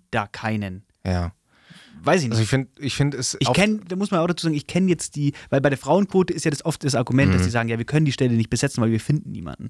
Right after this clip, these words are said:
Speaker 2: Ja.
Speaker 1: Dann sag ich, „Es gibt da draußen noch bestimmt jemanden. Ihr müsst
Speaker 2: Ja,
Speaker 1: jetzt
Speaker 2: ja.
Speaker 1: nur einen richtigen Headhunter holen
Speaker 2: Ja,
Speaker 1: und den
Speaker 2: ja.
Speaker 1: suchen.“ Vielleicht ist es in dieser Kreativbranche das Gleiche und da draußen gibt's eine crazy Menge an richtig erfolgreichen, richtig talentierten
Speaker 2: Ja.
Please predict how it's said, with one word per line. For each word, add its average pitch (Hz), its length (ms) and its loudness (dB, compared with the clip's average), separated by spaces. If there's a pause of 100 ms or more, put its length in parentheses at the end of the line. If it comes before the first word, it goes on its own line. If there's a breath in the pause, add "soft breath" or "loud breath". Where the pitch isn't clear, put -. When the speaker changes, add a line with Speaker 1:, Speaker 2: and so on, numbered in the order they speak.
Speaker 2:
Ja. 87 200 -4
Speaker 1:
Dann 113 100 -4
sag 120 160 -2
ich, 139 120 -8 (160 loud breath)
„Es - 160 -8
gibt 147 140 0
da 131 40 -2
draußen 135 280 0
noch 120 100 -6
bestimmt 226 560 0
jemanden. 104 560 -6
Ihr 151 120 4
müsst 165 180 4
Speaker 2:
Ja, - 60 -4
Speaker 1:
jetzt - 100 -6
Speaker 2:
ja. 165 60 2
Speaker 1:
nur 156 280 6
einen 135 140 4
richtigen 143 340 0
Headhunter 113 520 -4
holen 113 180 2
Speaker 2:
Ja, 110 60 4
Speaker 1:
und - 60 -2
den 110 100 2
Speaker 2:
ja. - 40 -6
Speaker 1:
suchen.“ 175 320 0 (260 loud breath)
Vielleicht 123 260 0
ist 147 120 -4
es 135 140 -2
in 135 180 -2
dieser 123 160 4
Kreativbranche 120 680 -2
das 107 120 -10
Gleiche 139 340 0
und 113 120 -4
da 117 60 0
draußen 139 320 0
gibt's 127 180 -6 (500 loud breath)
eine 127 120 4
crazy 165 560 2
Menge 156 400 2
an 127 120 -2
richtig 156 360 2
erfolgreichen, 135 720 0
richtig 160 300 -2
talentierten 165 960 2
Speaker 2:
Ja. - 60 -14